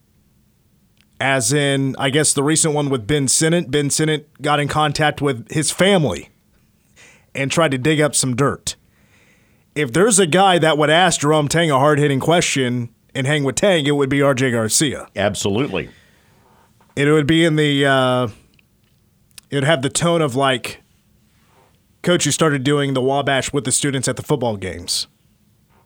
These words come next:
Speaker 1: You stopped after the Missouri game. What happened?" It'd be, like, something like that, right?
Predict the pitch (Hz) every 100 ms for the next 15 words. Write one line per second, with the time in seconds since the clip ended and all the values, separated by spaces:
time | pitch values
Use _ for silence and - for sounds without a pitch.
0 | _ _ _ _ _ _ _ _ _ -
1 | - - 156 - 135 - 117 120 110 135
2 | 131 110 104 95 113 120 120 98 - -
3 | _ _ _ _ _ 151 139 190 190 160
4 | - 214 226 202 185 170 120 147 117 98
5 | 117 139 180 -